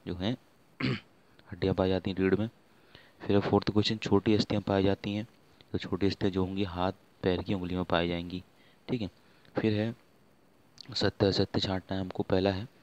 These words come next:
कूल्हे की हड्डी को श्रोणि मेखला भी कहते हैं, ये सही हो गया। पसलियों की हड्डियों की संख्या बारह जोड़ी होती है,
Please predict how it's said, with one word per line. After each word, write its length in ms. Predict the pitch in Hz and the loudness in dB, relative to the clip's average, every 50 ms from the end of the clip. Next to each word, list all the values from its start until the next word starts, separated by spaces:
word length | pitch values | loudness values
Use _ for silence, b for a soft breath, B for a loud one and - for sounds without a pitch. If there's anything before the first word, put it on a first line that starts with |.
| B B B B B B B | B B B B B B B
कूल्हे 240 | - - 101 98 107 | -2 0 2 2 4
की 100 | 95 104 | 4 4
हड्डी 220 | 101 92 90 - 98 | 2 2 2 2 2
को 80 | 101 | 2
श्रोणि 300 | 98 - 92 92 92 95 | 2 4 2 2 2 2
मेखला 300 | 95 95 92 92 95 92 | 0 -2 -2 0 0 0
भी 100 | 90 95 | 0 0
कहते 280 | 92 98 92 - - 101 | 0 -2 -2 -2 -4 -6
हैं, 80 | 98 | -4
ये 80 | 95 92 | -4 -4
सही 220 | 90 - 92 87 | 0 0 2 2
हो 140 | 90 90 90 | 2 2 0
गया। 200 | 87 90 95 101 - B B B B B B B B _ _ | 0 -2 -4 -4 -4 B B B B B B B B _ _
पसलियों 300 | - 95 - 101 104 104 | 2 2 4 2 0 0
की 140 | 104 110 110 | 2 2 2
हड्डियों 400 | 98 92 90 87 90 101 101 101 | 2 0 -4 -2 -2 -2 -2 0
की 100 | 98 101 | -2 0
संख्या 400 | - 98 90 90 90 - 107 101 | 0 0 -2 -2 -2 0 0 0
बारह 320 | 92 90 90 87 87 92 | 2 2 0 2 2 2
जोड़ी 260 | 92 92 95 92 95 | 2 4 4 2 2
होती 300 | 92 92 92 - - 95 | 2 0 -2 -2 0 -2
है, 120 | 101 110 | -2 -2